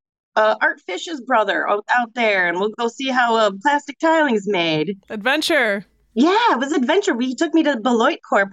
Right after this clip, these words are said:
Speaker 1: when they were, uh, wrecking it in, in Beloit. And he was like, "See all this stainless?" And all his buddies were out there. When it came to welding,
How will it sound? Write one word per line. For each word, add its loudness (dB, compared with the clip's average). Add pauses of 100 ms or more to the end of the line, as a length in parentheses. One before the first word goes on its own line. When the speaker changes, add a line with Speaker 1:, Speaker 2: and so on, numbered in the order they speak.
Speaker 1:
when 0
they 0
were, 0
uh, 2
wrecking -2
it -8 (460)
in, 2 (100)
in 2
Beloit. 2
And 0
he -4
was -8
like, -16
"See -2
all 0
this -6
stainless?" -2
And 0
all 2
his -4
buddies -2
were -2
out -2
there. -2 (760)
When -6
it -10
came 4
to 4
welding, 0